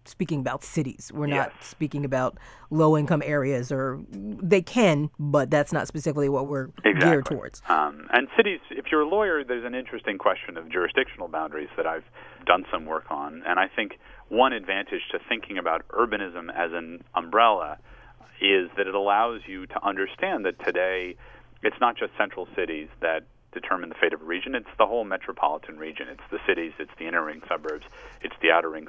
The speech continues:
Speaker 2: suburbs. And we have a kind of urban agglomeration in most parts of the country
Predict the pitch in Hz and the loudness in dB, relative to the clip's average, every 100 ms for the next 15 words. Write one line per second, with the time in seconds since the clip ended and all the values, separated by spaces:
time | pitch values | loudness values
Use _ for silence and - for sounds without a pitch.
0 | - 73 - 85 82 87 - - - - | -6 -6 -8 -6 -4 -6 -8 -18 -20 -16
1 | 101 104 - 117 117 110 - - 92 98 | -6 -2 2 2 2 -2 -8 -10 -8 -8
2 | 98 92 92 85 80 82 80 - - - | -12 -8 -6 -2 0 0 -4 -10 -20 -20
3 | - 95 101 98 90 90 87 87 - _ | 2 4 6 4 -2 -6 -12 -14 -20 _
4 | _ - 95 87 82 90 156 139 95 85 | _ -4 2 2 4 0 0 -2 -6 -8
5 | 82 82 82 - 82 - 78 82 - 82 | -8 -8 -8 -2 -2 -2 -8 -6 -6 -4
6 | - 76 76 | -4 -6 -6